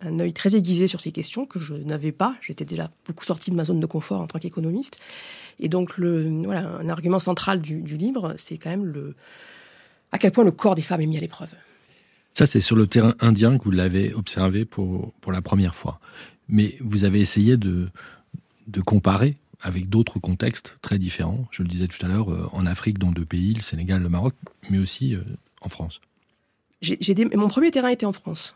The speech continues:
Speaker 1: Mon premier terrain était en France, dans les, euh, ce qu'on appelait à l'époque, euh, le Nord-Pas-de-Calais, où je travaillais avec une association, euh, spécialisée dans la prévention du surendettement. Je m'éto-, je m'étais étonnée au début de ne voir que des femmes. Ça avait semblé assez classique. Les, les personnels associatifs avaient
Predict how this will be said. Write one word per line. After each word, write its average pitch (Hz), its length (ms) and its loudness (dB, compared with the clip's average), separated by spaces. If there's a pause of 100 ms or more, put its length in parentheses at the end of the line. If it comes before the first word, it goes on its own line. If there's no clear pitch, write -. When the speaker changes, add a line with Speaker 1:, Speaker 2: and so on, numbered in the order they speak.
(120)
Speaker 1:
Mon 170 60 -8
premier 226 240 -6
terrain 185 160 -2
était 170 180 -4
en 160 80 -6
France, 208 340 -10
dans - 120 -8
les, 151 280 -6 (640)
euh, 160 140 -12
ce - 80 -16
qu'on 156 100 -12
appelait - 220 -10
à - 20 -8
l'époque, - 400 -8
euh, 78 80 -6
le 143 80 -8
Nord-Pas-de-Calais, 165 640 -6 (500)
où 151 120 -2
je - 80 -6
travaillais 175 460 4
avec 160 300 0
une 160 100 2
association, 175 800 2
euh, 143 280 0
spécialisée 160 540 2
dans 175 100 4
la 190 80 0
prévention 196 460 6
du 185 80 6
surendettement. 160 640 0 (540)
Je 180 160 0
m'éto-, 180 260 6
je - 100 0
m'étais 180 220 8
étonnée 226 300 8
au 247 40 8
début 180 240 6
de 214 80 8
ne 180 60 8
voir 190 160 4
que - 80 2
des 180 100 8
femmes. 208 440 4
Ça 170 180 0
avait 165 100 4
semblé 175 320 4
assez 190 220 0
classique. 180 460 0
Les, 151 280 2
les 156 400 -2
personnels 170 440 2
associatifs 160 400 0
avaient 151 220 0